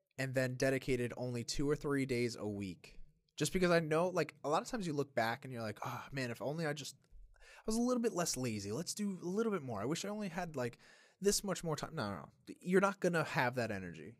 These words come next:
You, you can't. You're not gonna have that energy to be like, "Oh, let's, let's pump out another three hours of productivity a day." You just, you're not going to. There's a natural energy flow.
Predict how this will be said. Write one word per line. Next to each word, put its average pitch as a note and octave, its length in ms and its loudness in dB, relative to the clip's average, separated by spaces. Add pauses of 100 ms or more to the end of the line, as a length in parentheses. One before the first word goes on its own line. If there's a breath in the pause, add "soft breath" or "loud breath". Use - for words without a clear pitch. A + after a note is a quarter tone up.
You, F3 200 0
you F3 200 -4
can't. - 340 10
You're C3+ 80 -6
not D3+ 160 -4
gonna D3+ 120 -6
have B2 200 -4
that G#2 180 -6
energy G#2 280 -8
to G2+ 80 -10
be F#2+ 100 -6
like, E2 100 -6
"Oh, G#2 300 -4
let's, - 320 -6
let's A#2+ 160 -4
pump - 260 2
out A#2+ 120 2
another A2+ 240 -4
three - 260 2
hours G2+ 240 -4
of F2+ 100 -14
productivity G2 580 -6
a F2+ 40 -8
day." D#2 180 -8
You G#2+ 120 -4
just, F#3 200 -4
you're F3+ 120 -2
not E3+ 180 0
going D3 240 -4
to. D#2+ 220 -8
There's A#2+ 180 -2
a B2+ 60 -6
natural C#3 680 -4 (520 soft breath)
energy A2+ 340 -4
flow. F2+ 320 -6